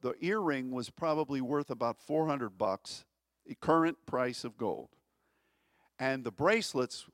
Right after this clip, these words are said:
were worth about eight thousand dollars. So if you extrapolate back, this was no trinket. This was a significant gift that he gives to this, to this girl.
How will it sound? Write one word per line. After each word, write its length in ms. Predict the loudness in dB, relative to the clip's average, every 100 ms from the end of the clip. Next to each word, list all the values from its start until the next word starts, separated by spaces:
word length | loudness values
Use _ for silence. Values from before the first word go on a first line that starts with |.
| _
were 160 | -4 -2
worth 400 | 2 2 0 -8 -14
about 360 | -4 0 0 -4 _ -4
eight 220 | -4 -4 -2
thousand 460 | 0 0 -4 -10
dollars. 520 | -10 -12 -14 _ -20 _ _ _ _ _ _ _ _
So 320 | 0 2 2
if 160 | 0 -2
you 80 | -2
extrapolate 800 | -2 0 0 0 -2 -4 -4 2
back, 340 | 2 2 0
this 220 | -2 -2
was 200 | -6 -4
no 300 | 2 2 2 -2
trinket. 580 | -4 -4 -4 -14 _ -20 _ _ _ _ _ _ -4
This 200 | -4 -2
was 160 | 0
a 200 | 0 0 -4
significant 920 | -6 -4 0 0 0 -4 -4 -10 -4
gift 420 | 0 0 -2 -12
that 140 | -10 -8
he 160 | -10
gives 400 | -4 -2 -2 -6
to 140 | -8 -4
this, 480 | -4 -4 -8 -10 _ _ _ _ _
to 100 | -10
this 220 | -4 -4 -2
girl. 460 | 2 4 4 0